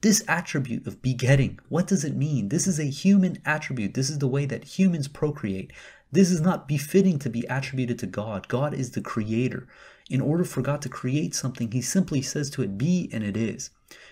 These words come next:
In Surah one twelve, it's, uh, t-, entitled The Absoluteness. It reads, "In the name of God, most gracious, most merciful, proclaim, he is the one and only God, the absolute God. Never did he beget, nor was he begotten. None equals him."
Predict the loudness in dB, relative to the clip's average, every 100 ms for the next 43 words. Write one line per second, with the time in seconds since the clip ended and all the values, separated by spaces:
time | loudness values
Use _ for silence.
0 | _ -6 -4 -2 -2 0 0 -2 0 0
1 | 0 -6 -8 -10 -6 -4 -4 -4 -6 -10
2 | -12 -8 -2 0 0 -2 -6 -6 -6 -4
3 | -2 -2 -2 -6 -6 -6 -2 -2 -2 -2
4 | -2 -2 -2 -2 -4 -2 -4 -6 -4 -4
5 | -4 -6 -8 -6 -4 -4 -4 -4 -4 -6
6 | -10 -20 -20 -16 -2 0 0 -2 -4 -2
7 | -4 -2 0 0 0 0 0 2 0 0
8 | -2 -4 -6 -2 -2 -2 -2 -2 -2 -4
9 | -4 -4 -8 _ -20 _ 0 4 4 4
10 | 4 2 0 -2 -2 -4 -4 -2 0 2
11 | 2 0 -2 -2 -2 -2 -2 -6 -8 -4
12 | 0 0 -2 -6 -6 -8 -4 -4 -4